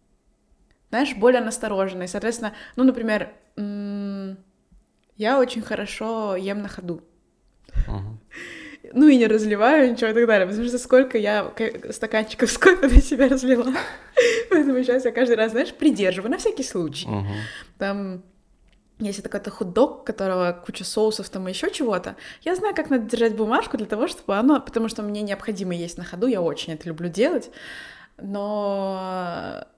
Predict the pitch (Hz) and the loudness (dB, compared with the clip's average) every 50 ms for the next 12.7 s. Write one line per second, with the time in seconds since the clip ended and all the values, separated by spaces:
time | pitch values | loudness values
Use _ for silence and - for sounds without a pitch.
0 | - _ _ _ _ _ _ _ - 208 214 - - 214 202 202 202 185 190 190 | -20 _ _ _ _ _ _ _ -10 -10 -10 -8 -10 -8 -6 -6 -4 -2 -2 -2
1 | 185 185 196 196 190 180 170 160 165 180 190 202 190 180 170 165 160 - 170 185 | -2 -2 -4 -4 -4 -6 -10 -10 -8 -8 -6 -6 -6 -6 -8 -8 -8 -8 -8 -10
2 | 185 - - - - - - - - 190 175 175 180 180 180 185 196 190 190 - | -10 -12 -14 -18 -20 -20 -16 -14 -12 -12 -10 -10 -10 -10 -10 -10 -10 -10 -8 -10
3 | 175 180 - - 156 160 165 156 170 - - _ _ 214 208 - - 185 180 190 | -10 -10 -10 -12 -12 -10 -10 -10 -12 -12 -14 _ _ -12 -12 -12 -12 -14 -12 -8
4 | 208 277 311 294 - - - 196 180 175 175 107 107 104 113 - - 214 233 247 | -4 -2 -2 -2 -4 -8 -10 -10 -8 -8 -6 -6 -8 -8 -8 -10 -4 0 0 0
5 | 247 254 254 233 226 233 240 233 226 220 202 220 214 - 247 247 233 208 202 202 | 0 0 0 0 0 0 0 0 0 -2 -4 -4 -2 0 0 2 2 0 -2 -2
6 | 202 220 269 262 - - 220 214 - - 254 240 - - 196 - - - - 185 | -2 -2 -2 -2 -2 -4 -6 -4 -4 -4 -4 -4 -4 -6 -8 -8 -8 -8 -8 -6
7 | 175 185 214 285 302 294 - 202 185 180 208 - 208 196 196 196 190 190 202 196 | -4 -2 -2 -2 -2 -4 -6 -6 -6 -6 -6 -8 -8 -10 -10 -8 -6 -6 -4 -2
8 | 190 202 180 170 170 - 175 185 190 175 - 196 185 185 185 196 220 285 311 302 | 0 0 0 -2 -4 -6 -8 -8 -8 -10 -10 -10 -8 -6 -4 -2 0 0 0 0
9 | 262 214 - - 196 220 247 240 226 202 196 202 - - 196 196 202 226 247 226 | -2 -6 -6 -4 -2 -2 -2 0 -2 -4 -4 -6 -8 -8 -6 -4 -2 0 0 0
10 | 214 196 - - - - - - 208 220 220 214 202 208 208 - 208 185 208 208 | -2 -2 -4 -10 -18 -20 -8 -4 0 0 0 0 -2 -4 -6 -6 -6 -4 -2 0
11 | 220 185 165 - 160 160 156 - 180 175 - - - 214 220 220 - - 196 190 | 0 0 -2 -4 -8 -10 -10 -10 -10 -10 -6 -4 -4 -4 -4 -4 -6 -6 -4 -4
12 | 190 180 190 190 175 160 156 156 156 165 175 165 165 | -4 -4 -4 -4 -4 -4 -4 -6 -6 -4 -6 -6 -6